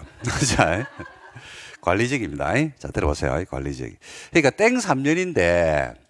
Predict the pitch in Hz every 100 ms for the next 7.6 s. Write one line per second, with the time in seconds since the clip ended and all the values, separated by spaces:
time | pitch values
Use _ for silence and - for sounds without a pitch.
0 | _ - - 69 - 101 95 82 82 82
1 | 76 101 76 - 190 214 202 127 101 123
2 | 95 113 107 - 85 95 151 190 139 82
3 | 67 80 - 64 - _ _ _ - 95
4 | 131 165 165 127 104 135 131 - 98 76
5 | 82 123 110 - - - - _ _ _
6 | _ 139 156 202 214 240 220 156 113 131
7 | 180 226 196 - 170 185